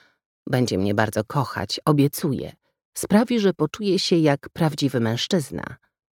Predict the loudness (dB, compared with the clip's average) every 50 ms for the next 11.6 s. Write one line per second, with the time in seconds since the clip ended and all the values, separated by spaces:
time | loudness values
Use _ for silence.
0 | _ _ _ _ _ _ _ _ _ -20 -20 -20 _ -14 -10 -6 -4 -2 0 0
1 | 0 2 2 4 4 2 2 0 0 0 0 2 2 2 2 0 0 -2 -2 -2
2 | -2 -4 -4 0 0 2 2 2 2 0 0 -2 0 0 0 2 2 0 0 -2
3 | -4 -4 -2 0 0 0 0 -2 -4 -8 -4 -2 0 2 2 2 2 2 0 0
4 | -2 -4 -4 -6 -4 -4 -4 -2 0 -2 -2 -2 -4 -4 -2 0 0 0 0 -2
5 | 0 -2 0 0 0 -2 -2 -2 -2 -2 0 -2 -2 0 0 0 0 0 -2 -6
6 | -10 -14 -14 -14 _ _ _ _ _ _ _ _ _ _ _ _ _ _ -20 -20
7 | -20 -20 _ _ 0 2 4 4 4 4 2 2 0 0 2 2 2 2 0 0
8 | 0 0 2 2 0 -2 -4 -6 -6 -4 -4 -2 0 0 0 2 0 0 -2 -2
9 | -6 -8 -6 -2 -2 -2 -2 0 0 0 2 2 2 2 2 0 0 -2 -4 -4
10 | 0 0 0 0 0 0 -2 0 2 2 0 0 -2 -2 -4 -4 -4 -2 -2 -4
11 | -4 -2 -2 0 0 2 2 0 0 0 -2 -6